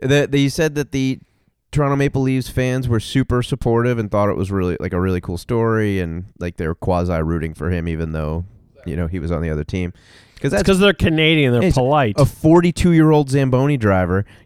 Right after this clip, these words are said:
Speaker 1: you know, who's obviously never played in the N H L 'cause he's a Zamboni driver, not an N H L player,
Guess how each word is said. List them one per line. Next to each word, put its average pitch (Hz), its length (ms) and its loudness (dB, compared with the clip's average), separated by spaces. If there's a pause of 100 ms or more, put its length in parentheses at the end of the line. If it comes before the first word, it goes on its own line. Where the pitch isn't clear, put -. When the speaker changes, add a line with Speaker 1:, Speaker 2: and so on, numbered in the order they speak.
(220)
Speaker 1:
you 131 300 0
know, 104 160 0
who's 104 200 0
obviously 98 680 -4
never 92 260 -4
played 101 240 -2
in 92 60 -4
the 95 80 0
N 92 80 -2
H 92 160 -4
L 104 180 2
'cause 101 420 -2 (380)
he's 95 180 -8
a 92 60 -4
Zamboni 92 420 0
driver, 90 320 0
not 90 220 0
an 90 80 -2
N 92 140 0
H 95 120 -4
L 87 120 0
player, 104 320 -2